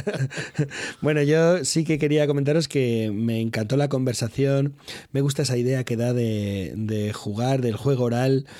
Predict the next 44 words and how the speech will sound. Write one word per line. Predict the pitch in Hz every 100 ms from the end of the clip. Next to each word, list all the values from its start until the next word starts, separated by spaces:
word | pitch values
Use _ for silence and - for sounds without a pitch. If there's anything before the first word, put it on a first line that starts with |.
| - -
como | 123 117
algo | 120 127 135
de |
la | 123
infancia, | 123 113 143 139 147 147
pero | 127 117
también | 117 113 127 131
como | 123 120
algo | 131
del | 135 127
adulto | 120 131 143
que | 139
sigue | - 131 127
manteniendo | 120 117 110 120 120
eso | 117 127
de | 117
la | 110
infancia, | 107 101 123 127 - 127
¿no? | 120 143
De, | 117 110
o | - - -
sea, | - 107
que | 110
el | 113 -
jugar, | - 123 123 147
al | 139
fin | 127 131
y |
al | 117
cabo, | 127 131
nos | 123 110
hace | 113 - 117
muy | 113 117
humanos, | 113 117 123 139 143 - - - -
como | 104 104
decía, | 101 - 123 113 104
creo, | 127 139
¿quién | - 165
era? | 104 107 87 85
Huizinga, | 85 104 113 - 156 101
¿no? | 110 196
El | 147
homo | 113 107 120
ludens. | 131 147 139 113 101 -